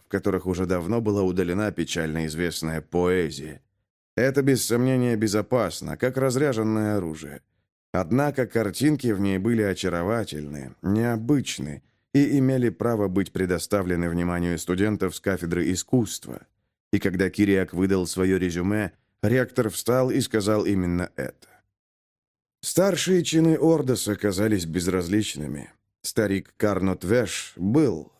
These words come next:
и я хорошо это знал, крайне монодоминантен, резок и бескомпромиссен.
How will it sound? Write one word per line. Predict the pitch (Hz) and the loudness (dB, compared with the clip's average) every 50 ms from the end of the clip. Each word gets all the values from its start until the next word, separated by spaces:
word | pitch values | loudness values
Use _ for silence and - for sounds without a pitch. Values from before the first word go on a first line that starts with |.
| _ | _
и | - 98 | 0 2
я | 104 98 92 90 | 2 2 2 0
хорошо | 90 95 90 87 82 - 95 95 | -2 -2 -2 -2 -4 -2 -2 -2
это | 92 85 98 95 | 0 0 -2 0
знал, | 87 95 107 110 110 107 101 92 | 0 0 0 0 0 0 0 -2
крайне | - - 104 101 107 113 120 120 123 120 120 117 113 | -2 -2 -2 0 0 2 2 2 2 2 2 2 2
монодоминантен, | 113 113 110 107 107 104 98 104 101 101 98 101 110 110 98 87 76 - - 78 76 71 65 78 | 2 2 2 2 0 2 2 2 2 2 2 2 0 0 -2 -2 -4 -6 -8 -8 -8 -6 -4 -2
резок | 87 98 110 113 113 95 98 95 - 95 | 0 2 2 2 2 0 -2 -2 -2 -2
и | 92 | -2
бескомпромиссен. | 90 95 90 - - 98 92 85 - 87 92 95 101 98 80 - - - 69 65 - | 0 0 -2 -2 -2 -2 -2 -2 -2 -2 -2 0 0 -2 -4 -6 -10 -12 -12 -14 -14